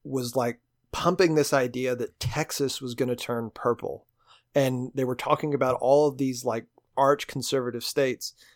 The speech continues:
that were, were going to, you know, flip blue or, or turn purple or whatever. And I wonder, with so many media outlets repeating that same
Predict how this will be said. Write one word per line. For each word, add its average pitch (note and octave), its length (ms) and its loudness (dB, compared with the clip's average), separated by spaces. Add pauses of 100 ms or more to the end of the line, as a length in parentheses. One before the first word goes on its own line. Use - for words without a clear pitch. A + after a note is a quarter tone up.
(200)
that B2 260 0
were, A#2+ 360 -2 (100)
were A2+ 340 -8 (200)
going B2+ 300 0
to, A2 300 -6 (180)
you C3 160 -6
know, G#2 220 -8
flip B2+ 320 0
blue E3 420 4
or, A#2 240 2 (140)
or A2 140 -2
turn A#2 240 -8
purple F3+ 440 4
or D#3 80 6
whatever. D3+ 480 4 (540)
And E3+ 100 6
I E3+ 80 8
wonder, G#3+ 500 8 (840)
with D#3+ 300 2
so - 600 2
many G3 340 4 (160)
media D#3+ 480 2
outlets C#3+ 400 0
repeating F3 600 -6
that C3+ 240 -4
same C#3+ 460 -6